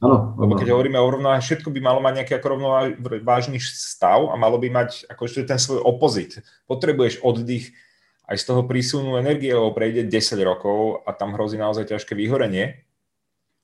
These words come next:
Speaker 2: No, lebo si to neuvedomuje, to je presne s tým hrnčekom. Ako je fajn, mám hrnček kávy, super, chutí mi, dodáva mi energiu,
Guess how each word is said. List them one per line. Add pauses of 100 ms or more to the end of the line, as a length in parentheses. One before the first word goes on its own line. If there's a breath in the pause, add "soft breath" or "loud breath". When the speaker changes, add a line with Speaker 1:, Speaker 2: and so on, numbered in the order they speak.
(760)
Speaker 2:
No,
lebo
si
to
neuvedomuje,
to
je
presne
s
tým
hrnčekom.
Ako
je
fajn,
mám
hrnček
kávy,
super,
chutí
mi,
dodáva
mi
energiu,